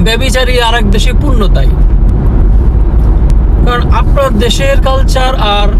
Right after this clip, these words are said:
আমার দেশের কালচার এক না, মানসিকতাও এক না। জাপানে একটা ছেলে, একটা মেয়ে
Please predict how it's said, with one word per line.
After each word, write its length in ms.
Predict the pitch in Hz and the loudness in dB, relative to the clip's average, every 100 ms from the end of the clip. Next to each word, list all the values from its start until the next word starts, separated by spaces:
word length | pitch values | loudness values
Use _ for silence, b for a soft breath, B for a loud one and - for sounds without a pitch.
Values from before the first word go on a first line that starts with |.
| - - - - - 165 | 0 0 0 0 0 0
আমার 320 | 185 277 - | -2 0 0
দেশের 300 | - 254 240 | 0 0 0
কালচার 440 | 240 226 226 226 - - - - - - - - | 0 0 0 -2 -2 0 2 2 2 2 0 2
এক 220 | - - | 2 2
না, 140 | 208 170 - - - - - | 2 0 0 0 0 0 0
মানসিকতাও 640 | 156 - - 330 320 285 | 0 0 0 0 0 0
এক 140 | - 139 | 0 0
না। 180 | - - - - - - - - - - - - - - - - - - - - - - - - - - - - | 0 0 2 2 2 0 0 0 2 0 2 2 0 0 0 0 2 2 2 2 0 2 0 0 0 0 0 0
জাপানে 880 | - 160 - 240 254 254 262 262 262 - - - - - - - - - | 0 0 0 0 -2 -2 -2 -2 -2 0 0 0 0 0 0 0 0 0
একটা 240 | - 220 | -2 -2
ছেলে, 280 | 202 220 226 | -2 -2 0
একটা 360 | 233 226 226 220 | -2 -2 -2 -2
মেয়ে 460 | 208 214 220 214 | -2 -2 -2 -2